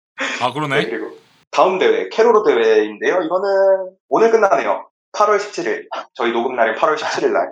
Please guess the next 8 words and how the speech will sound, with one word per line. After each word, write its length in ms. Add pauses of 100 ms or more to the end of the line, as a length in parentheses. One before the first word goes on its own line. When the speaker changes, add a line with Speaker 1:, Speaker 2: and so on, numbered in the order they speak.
Speaker 2:
오늘 200
끝나는 440
대회고요. 560 (720)
Speaker 1:
네. 380
Speaker 2:
아, 120
이제 160
오늘이 260
아니지? 560